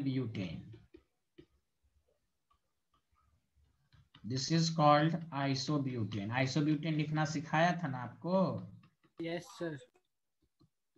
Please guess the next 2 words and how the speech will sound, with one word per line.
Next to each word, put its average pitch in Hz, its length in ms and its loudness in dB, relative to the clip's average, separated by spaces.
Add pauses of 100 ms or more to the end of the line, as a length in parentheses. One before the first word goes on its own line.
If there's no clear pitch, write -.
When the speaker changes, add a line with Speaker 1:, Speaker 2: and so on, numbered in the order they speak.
(800)
Speaker 1:
ठीक, 110 360 -12 (500)
बताओ 135 580 0